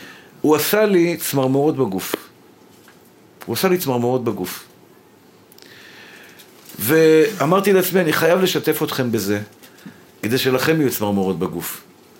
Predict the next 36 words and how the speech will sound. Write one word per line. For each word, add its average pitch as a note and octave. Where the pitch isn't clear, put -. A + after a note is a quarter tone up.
כי -
אני E3
חושב F#3+
שסוד F3
ההצלחה C#3+
שלך D3+
בחיים, C3+
זה A#2
אך E3+
ורק D3+
אם C#3+
אתה B2
יודע B2+
להעריך B2
את F#2+
מי B2
אתה A2+
ומה G#2+
אתה G#2
עושה. F2+
אם F3
אתה F3
לא F3+
יודע D#3+
להעריך C3+
את A#2+
מה C3+
שאתה B2+
עושה, C3+
אתה B2+
לא D#3
תעשה D3+
את C#3+
זה B2+
כמו B2+
שצריך, C3